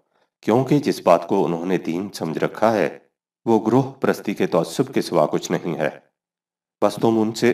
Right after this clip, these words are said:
साफ साफ कह दो कि खुदा की हिदायत की राह तो वही है जो हिदायत की हकीकी राह है, ना कि तुम्हारी खुद साख्ता मिल्लतें और ग्रोहबंदियां,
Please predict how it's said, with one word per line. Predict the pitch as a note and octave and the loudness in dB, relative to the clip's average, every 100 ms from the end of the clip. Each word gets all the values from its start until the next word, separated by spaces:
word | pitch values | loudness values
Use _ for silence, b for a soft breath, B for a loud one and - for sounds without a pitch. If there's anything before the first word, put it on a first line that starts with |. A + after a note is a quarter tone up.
| B2 | 0
साफ | - E2 E2 - | 2 4 4 4
साफ | F#2 D#2+ - | 2 2 2
कह | D#2+ | -4
दो | D#2 E2+ E2 b b b b b | 0 -2 -2 b b b b b
कि | - F2 | -2 -2
खुदा | - - F#2+ | 0 2 2
की | G2+ G#2 | 2 -2
हिदायत | F2 D#2+ E2+ | 2 2 2
की | F2 F#2+ F2+ - | -2 -6 -6 -4
राह | F2 F#2 - | 2 2 2
तो | G#2+ | -4
वही | D2 D2+ A#2+ | -2 -2 -4
है | A2+ F2 F2 B B B B _ - | 2 2 0 B B B B _ -6
जो | G2+ G#2+ G#2+ | 2 2 2
हिदायत | A2 F2 F2+ A#2+ - - _ _ | -2 2 2 2 -4 -16 _ _
की | G#2+ G#2 | -4 -2
हकीकी | F2+ G2 G2+ F#2+ C#3 B2 | -2 -4 -4 -2 0 6
राह | F2+ F2+ - | 6 6 2
है, | C#2+ C#2+ - _ _ _ _ _ - | -4 -4 -14 _ _ _ _ _ 0
ना | G#2+ | 0
कि | G#2 | 0
तुम्हारी | B2 G2 E2+ F#2+ | -2 -2 -2 -2
खुद | G2 - - | -2 -8 2
साख्ता | F2+ E2 - E2+ | 4 4 4 0
मिल्लतें | E2 D#2 - E2 D2+ _ _ _ - | 0 -4 -2 -4 -6 _ _ _ -4
और | G#2 F#2 F#2 A2 | 0 2 0 -4
ग्रोहबंदियां, | A2 F#2+ G#2+ F2 E2+ G2 | -2 0 0 -2 -2 -4